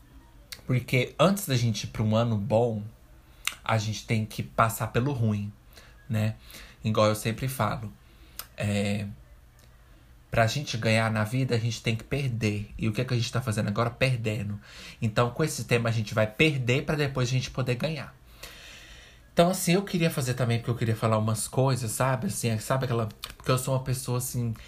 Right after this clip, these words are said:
eu tenho esse defeito de, de querer ter opinião. Eu, eu tenho o defeito da opinião.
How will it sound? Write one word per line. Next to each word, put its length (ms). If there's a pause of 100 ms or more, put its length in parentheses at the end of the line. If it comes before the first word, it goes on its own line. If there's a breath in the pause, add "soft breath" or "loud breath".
(120)
eu 140
tenho 240
esse 180
defeito 560
de, 240
de 240
querer 360
ter 120
opinião. 480
Eu, 160
eu 160
tenho 220
o 20
defeito 420
da 80
opinião. 460